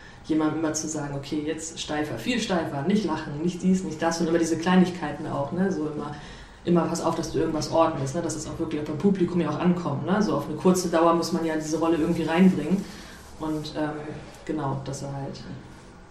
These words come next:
ja, und wie das halt so im, ihn durcheinander bringt, was da so alles auf ihn zukommt, ne, dass so eine Person nach der anderen ihm das so durcheinander wird und dass man das halt bestmöglich in der kurzen Zeit so rüberbringt.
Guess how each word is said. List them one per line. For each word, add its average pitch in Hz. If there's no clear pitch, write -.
ja, -
und 151
wie 170
das 151
halt 151
so 156
im, -
ihn 190
durcheinander 214
bringt, 160
was 151
da 170
so 160
alles 170
auf -
ihn 160
zukommt, 170
ne, 220
dass 151
so 156
eine 156
Person 156
nach 147
der 147
anderen 156
ihm 151
das 151
so -
durcheinander 156
wird 143
und 147
dass -
man 139
das -
halt 139
bestmöglich 160
in 151
der 151
kurzen 151
Zeit 135
so 151
rüberbringt. 139